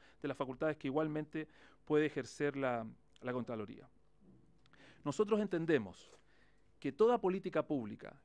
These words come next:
que está de carácter permanente o con vocación de permanencia, como es la gratuidad, es, está contenida en una ley de carácter permanente. Y por lo tanto, y tal como señalaba el señor presidente, entendemos que la ley de presupuestos es una ley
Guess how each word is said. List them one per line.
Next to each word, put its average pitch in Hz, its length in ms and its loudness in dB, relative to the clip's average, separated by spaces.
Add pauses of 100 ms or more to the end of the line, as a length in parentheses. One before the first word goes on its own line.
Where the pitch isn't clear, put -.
que - 100 -16
está 143 380 -4 (400)
de 123 120 -6
carácter 139 440 2
permanente 120 840 -4
o 131 100 -6
con 123 180 -4
vocación 120 560 -4
de 208 80 -2
permanencia, 151 680 -4 (100)
como 127 220 -6
es 131 40 -4
la 135 60 -6
gratuidad, 123 540 -8 (500)
es, 151 300 -6 (400)
está - 260 -6
contenida 143 420 -4
en 131 80 -6
una 117 100 -8
ley 120 140 -6
de 127 100 -10
carácter 117 320 -12
permanente. 95 520 -16 (480)
Y 135 80 -10
por 123 100 -4
lo 117 60 -4
tanto, 139 160 -2
y 120 40 -8
tal 139 140 -4
como 143 160 -8
señalaba 135 300 -10
el 131 40 -10
señor 135 140 -14
presidente, 147 420 -10 (360)
entendemos 127 420 -2
que 117 240 -8
la 113 100 -6
ley 120 120 -4
de 147 80 -6
presupuestos 160 580 -10
es 117 160 -14
una 110 160 -10
ley 135 260 -8